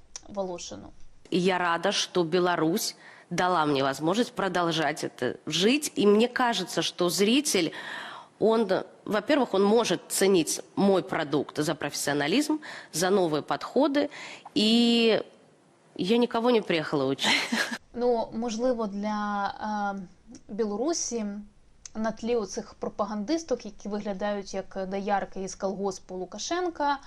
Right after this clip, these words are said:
Speaker 1: Надія САС виглядає досить цікаво. А професіоналізм,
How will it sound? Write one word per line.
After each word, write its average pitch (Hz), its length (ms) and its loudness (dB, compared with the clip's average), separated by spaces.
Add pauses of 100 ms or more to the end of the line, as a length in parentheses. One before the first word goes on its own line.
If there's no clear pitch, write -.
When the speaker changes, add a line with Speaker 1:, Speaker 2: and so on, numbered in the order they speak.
(340)
Speaker 1:
Надія 277 380 0
САС 277 380 -6
виглядає 208 580 -6
досить 190 380 -10
цікаво. - 560 -12 (840)
А 190 440 -2
професіоналізм, 240 1080 -2